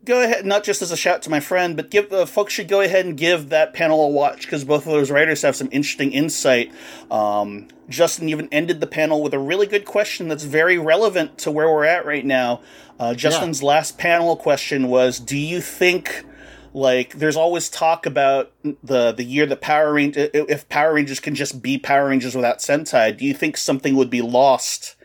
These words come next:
Speaker 1: if, uh, if they decided to try to do Power Rangers on their own without using any Super Sentai.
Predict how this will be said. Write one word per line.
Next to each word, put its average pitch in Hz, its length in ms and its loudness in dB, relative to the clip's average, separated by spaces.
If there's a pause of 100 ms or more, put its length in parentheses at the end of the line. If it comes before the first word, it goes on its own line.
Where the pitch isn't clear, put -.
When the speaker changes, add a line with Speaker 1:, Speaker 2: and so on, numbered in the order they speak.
(460)
Speaker 1:
if, 123 240 2
uh, 107 440 4
if 117 200 -4
they 123 120 -2
decided 123 380 0
to 123 60 -10
try 135 240 2
to 123 80 -2
do 127 200 -2
Power 135 320 0
Rangers 127 320 -2
on 131 160 2
their 120 220 0
own 135 260 0
without 123 680 -2
using 117 440 -4
any 123 180 0
Super - 280 -6
Sentai. 123 580 2